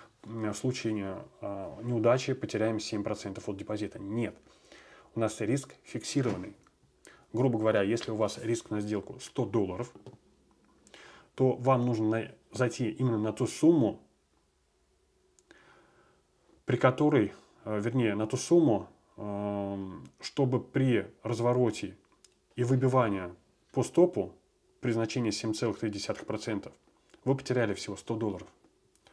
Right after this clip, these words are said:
Вот так нужно рассчитывать риск и money management. И соотношение риска к прибыли, и соотношение риска к прибыли минимально должно быть один к трём. Прошу прощения ш-,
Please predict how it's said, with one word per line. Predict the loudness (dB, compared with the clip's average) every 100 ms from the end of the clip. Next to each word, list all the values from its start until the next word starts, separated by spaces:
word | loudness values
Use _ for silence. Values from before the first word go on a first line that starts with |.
| -10
Вот | -2
так | 0 0
нужно | -2 -2 -2
рассчитывать | -4 -6 -8 -8 -6
риск | -6 -6
и | -8
money | -6
management. | -6 -6 -8 -14 -20 _ _ -20 -20 -20 -20 _
И | -6
соотношение | -2 -2 -2 -2 -2
риска | -2 -6
к | -4
прибыли, | 0 2 2 0 -4 _ _ _ -20 -4
и | -4 -4
соотношение | -4 -4 -2 -2 0 -2 -2
риска | 0 0 0 -4
к | -2
прибыли | 0 2 0 -2 -10 _
минимально | -2 0 2 0 0
должно | -2 -4 -4
быть | -6 -6
один | -4 -4 -4
к |
трём. | -4 -4 -4 -14 _ _ _ _ _ -16 -6
Прошу | -6 -4
прощения | -4 -2 -2
ш-, | -4